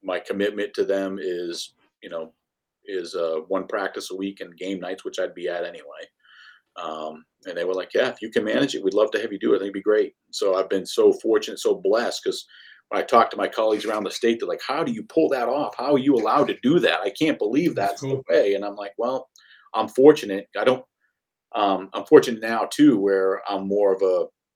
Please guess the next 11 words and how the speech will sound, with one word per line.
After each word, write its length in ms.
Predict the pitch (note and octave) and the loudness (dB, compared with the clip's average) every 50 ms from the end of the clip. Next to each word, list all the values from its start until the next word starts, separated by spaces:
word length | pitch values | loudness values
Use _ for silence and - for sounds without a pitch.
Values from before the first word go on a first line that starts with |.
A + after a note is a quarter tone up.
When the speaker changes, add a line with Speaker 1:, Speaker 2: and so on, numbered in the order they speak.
| _ _ _ - _ - - - _ _ _ _ - | _ _ _ -18 _ -12 -12 -12 _ _ _ _ -20
Speaker 1:
I'm 80 | G2 F#2+ | -10 -4
more 140 | G2 G#2+ G#2 | 0 2 2
of 80 | F#2+ F2+ | 2 2
a 220 | F2+ E2+ E2+ E2 - _ _ _ _ - | 2 0 0 -2 -4 _ _ _ _ -18
consultant 600 | - F#2+ - - - C3+ B2+ B2+ - D3 B2 A#2 | -14 -10 -6 -2 0 2 2 2 0 -2 -4 -4
in 100 | A2+ A2 | -8 -8
my 160 | A2+ A2+ A2+ | -6 -4 -4
role. 500 | G#2+ G#2+ A2+ A2+ A2+ A#2 A#2+ A#2+ A#2 - _ _ | 0 2 6 8 8 8 6 4 2 -4 _ _
You 80 | - G2 | -14 -12
know, 180 | G2+ G2 G2 F#2+ | -8 -8 -6 -6
I, 60 | E2+ | -8